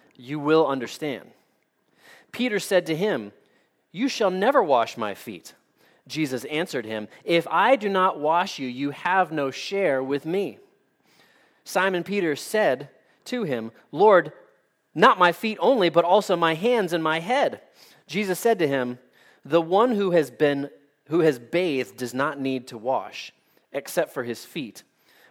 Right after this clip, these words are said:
but is completely clean. And you are clean, but not every one of you."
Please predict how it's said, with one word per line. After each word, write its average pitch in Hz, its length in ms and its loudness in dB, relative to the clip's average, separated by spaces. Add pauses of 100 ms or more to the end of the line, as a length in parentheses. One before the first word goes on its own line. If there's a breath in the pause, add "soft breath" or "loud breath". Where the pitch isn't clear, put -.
but 139 160 4
is 143 340 0 (160)
completely 123 720 -6 (140)
clean. 127 440 -6 (800 soft breath)
And 151 240 -2
you 226 200 -2
are 123 120 2
clean, 92 400 -12 (680)
but 131 140 2
not 156 180 2
every 143 220 -4
one 151 160 -8
of 101 140 -14
you." 80 160 -20